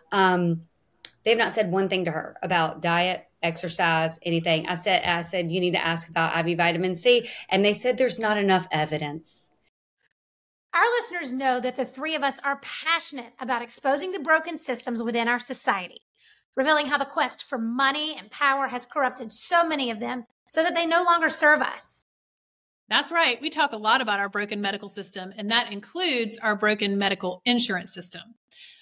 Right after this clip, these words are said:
Speaker 3: We believe that it is time we dismantle the broken systems and work together to rebuild new ones that actually serve us.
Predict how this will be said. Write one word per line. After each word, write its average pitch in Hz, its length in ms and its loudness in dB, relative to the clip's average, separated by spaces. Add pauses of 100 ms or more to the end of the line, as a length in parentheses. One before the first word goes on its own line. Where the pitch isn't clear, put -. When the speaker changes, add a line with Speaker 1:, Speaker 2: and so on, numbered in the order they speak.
Speaker 3:
We 277 160 4
believe 269 500 0
that 214 220 -2
it - 20 2
is 254 280 0
time 214 320 4
we 208 100 -2
dismantle 220 480 0
the 277 60 -2
broken 285 260 2
systems 302 480 -2
and 214 160 -4
work 226 180 -6
together 202 600 -4 (220)
to 226 140 -10
rebuild 285 340 2
new 294 200 0
ones 214 320 -4
that - 260 -12
actually 247 480 -4
serve 190 320 -6
us. - 380 -10